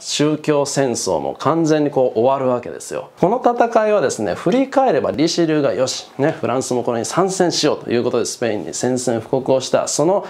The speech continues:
戦いをマザランが終わらせた。で、この戦いをもってですね、スペインの覇権が、あ、ここで途絶えるということになってくる。こっからはもうヨーロッパ随一の大国というのはフランスだよということなんですね。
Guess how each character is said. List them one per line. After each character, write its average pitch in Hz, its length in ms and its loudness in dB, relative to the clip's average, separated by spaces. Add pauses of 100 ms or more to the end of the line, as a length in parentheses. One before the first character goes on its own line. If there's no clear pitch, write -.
(200)
戦 160 380 2
い 156 80 0
を 139 80 2
マ 156 160 0
ザ 214 160 0
ラ 175 120 0
ン 156 80 -2
が 160 220 0
終 117 100 0
わ 123 100 2
ら 131 100 -2
せ 117 160 -4
た。 90 180 -2 (320)
で、 156 120 0
こ 170 180 0
の 262 180 2
戦 262 500 0
い 262 80 -2
を 247 100 0
も 277 140 4
っ 277 40 -6
て 147 180 -2
で 107 100 -2
す - 120 -8
ね、 113 240 -2 (180)
ス - 200 -6
ペ 196 240 4
イ 156 40 0
ン 120 100 0
の 90 120 -2
覇 - 280 -4
権 151 360 0
が、 139 240 0 (180)
あ、 - 420 -4
こ 123 120 0
こ 156 180 0
で 156 140 0
途 143 240 -4
絶 175 120 2
え 185 60 0
る 123 80 -4
と - 80 -16 (140)
い 101 40 0
う 107 80 0
こ 107 100 -2
と 90 80 -2
に 71 60 -6
な - 60 -10
っ - 40 -16
て - 60 -16
く - 60 -14
る。 - 80 -20
こ 165 280 0
っ - 40 -14
か - 140 2
ら 214 80 0
は 160 120 0
も 123 120 0
う 104 60 0
ヨ 143 180 2
ー - 20 2
ロ 185 80 2
ッ - 40 -6
パ 107 220 -4
随 156 280 0
一 - 160 -6
の 90 120 -4
大 127 340 -2
国 139 280 0
と - 180 -2
い 123 60 2
う 123 80 2
の 123 80 0
は 87 100 -4 (200)
フ 120 180 -2
ラ 175 140 2
ン 214 100 0
ス 214 160 -2
だ 196 80 2
よ 190 120 -2
と - 100 -10
い 110 60 -2
う 107 60 -2
こ 107 80 -2
と 113 60 0
な 95 60 -2
ん 69 40 -8
で - 60 -10
す - 100 -10
ね。 190 220 -2